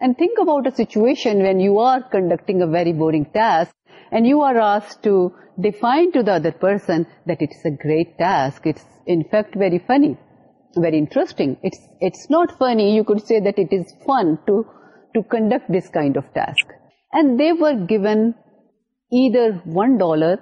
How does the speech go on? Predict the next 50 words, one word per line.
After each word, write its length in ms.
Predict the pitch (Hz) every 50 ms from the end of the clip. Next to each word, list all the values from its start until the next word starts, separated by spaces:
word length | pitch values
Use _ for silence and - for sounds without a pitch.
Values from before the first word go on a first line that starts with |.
| - - -
or 120 | 208 202 - - -
twenty 360 | - 294 311 311 311 262 269 202
dollar 440 | 165 175 156 151 151 156 156 151 - _ _ -
for 140 | - 190 160
lying. 340 | 160 156 139 120 - - - - - - - _ _ _ _ _ _ _ _ _ _ -
اب 160 | 220 220 220
اگر 180 | 214 208 220 214
آپ 400 | 196 190 196 - - _ _ -
تصور 340 | 190 - - 180 165 180
کریں 280 | 170 - - 175 170 165
تو 140 | 160 180 170
آپ 140 | 165 165 - -
اس 140 | 160 - -
کا 100 | 160 156
یہ 160 | 156 170 170
سوچ 240 | - - 147 131 -
سکتے 340 | - - - _ - 151
ہیں 140 | 151 160 151
کہ 140 | 147 - 175 -
آپ 220 | 175 175 175 - -
کو 80 | 180
کوئی 180 | - - 175 165
بورنگ 360 | 139 147 156 156 180 190 185
ٹاسک 340 | - 170 156 151 147 - -
کرنے 240 | 170 139 139 151 147
کے 120 | - 156
لیے 80 | 160 151
کہے 300 | - 139 135 147 147 226 - _ - - - _ - - - - - - -
اور 160 | 233 247 262
اس 160 | 294 277 -
کے 120 | - 311 294
بعد 240 | 247 233 226 214 208 214
جو 100 | 202 202
ہے 120 | 185 190 185
وہ 180 | 180 185 190 180
آپ 160 | 175 165 -
کو 80 | - 185
یہ 120 | 180 170
کہا 220 | - - 160 170 160 -
جائے 140 | 170 165 160
کہ 120 | - 180
آپ 200 | 170 156 151 -
نے 100 | 175 175
کسی 220 | - 160 - - 165
کو 120 | - 175
بتانا 400 | 156 165 - 147 139 139 147 165
ہے 100 | 170 165
کہ 280 | 160 - 165 165 - - - 185
it's 320 | 180 - - - - 175
a 40 | 143